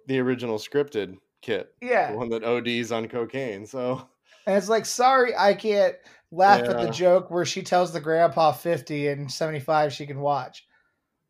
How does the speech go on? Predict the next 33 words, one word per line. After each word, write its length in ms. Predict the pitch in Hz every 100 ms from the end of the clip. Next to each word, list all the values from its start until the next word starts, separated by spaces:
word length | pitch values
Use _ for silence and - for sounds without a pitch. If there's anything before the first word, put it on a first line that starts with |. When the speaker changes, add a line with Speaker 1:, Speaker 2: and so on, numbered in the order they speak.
| -
Speaker 2:
Like, 180 | 170 143
sorry 320 | - 240 247
if 60 |
I 80 | 226
don't 120 | 214
think 140 | 196 190
that's 200 | 180 -
funny 280 | 185 165 147
from 280 | - 160 151
a 60 |
fuckface 600 | 135 170 160 160 147 139
who's 320 | 160 139 - - - 139 131
financially 520 | 165 160 160 165 165
irresponsible 720 | 156 143 156 151 - 143 135 - -
and 100 | 165
didn't 220 | 208 220
pick 160 | 202 220
up 160 | 214
an 60 | 180
envelope 520 | 196 185 160 151 131 - _ -
that 300 | 170 165 - - _ -
<laughs> 760 | 160 147 - 175 165 - _ -
she 320 | - 170 156 - -
told 240 | - 196 185
her 80 |
to 60 | 160
pick 200 | 185 180
up 180 | 175 -
three 140 | 175
days 240 | 165 170 147
ago. 320 | 131 135 147 _ _ _ _ _ _ _ _ _ _ _ _ _ _ _ _ _ _ _ _ _ _ _ -
Speaker 1:
Well, 200 | 214 226
and, 240 | 226 220